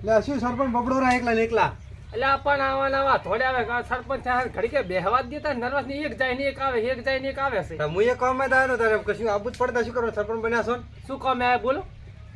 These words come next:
Speaker 1: આ તારે આપણે ઓલો માર્ગમાં રોડ ના બનાવ્યો?
Speaker 2: હોવે, બનાવ્યો, અસલ જ બનાવ્યો છે ને તમારે ગારો થતો થી.
Speaker 1: એ ગારો થતો નવરો ખપરા ઉખડે ખપરા હતા ને.
Speaker 2: કેમ ખપરો?
Speaker 1: નવરો તમે પચાસ ટકા ભડું સિમેન્ટ વાપરી ખાઈ ગયા પૈસા.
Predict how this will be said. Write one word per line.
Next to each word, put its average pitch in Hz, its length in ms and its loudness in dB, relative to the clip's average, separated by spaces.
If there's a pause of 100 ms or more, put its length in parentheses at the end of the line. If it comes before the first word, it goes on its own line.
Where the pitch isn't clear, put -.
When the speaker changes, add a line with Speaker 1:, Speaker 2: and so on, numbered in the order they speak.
Speaker 1:
આ 208 100 -2
તારે 233 180 2
આપણે 233 200 4
ઓલો 262 180 2
માર્ગમાં 240 420 2
રોડ 254 160 4
ના 277 100 4
બનાવ્યો? 277 460 4 (440)
Speaker 2:
હોવે, 196 240 0
બનાવ્યો, 226 340 0
અસલ 269 280 0
જ 285 40 0
બનાવ્યો 311 300 0
છે 302 40 2
ને 294 60 -4
તમારે 294 220 0
ગારો 226 260 2
થતો 170 260 -4
થી. 135 240 -12
Speaker 1:
એ 226 120 2
ગારો 240 320 6
થતો 277 240 0
નવરો 269 300 6
ખપરા 269 280 2
ઉખડે 277 280 4
ખપરા 277 340 0
હતા 262 200 2
ને. 156 120 0 (360)
Speaker 2:
કેમ 294 140 0
ખપરો? 247 300 4 (680)
Speaker 1:
નવરો 285 240 6
તમે 294 200 2
પચાસ 285 340 4
ટકા 294 160 4
ભડું 285 340 2
સિમેન્ટ 294 220 -2
વાપરી 294 300 6
ખાઈ 285 260 2
ગયા 277 160 6
પૈસા. 190 320 2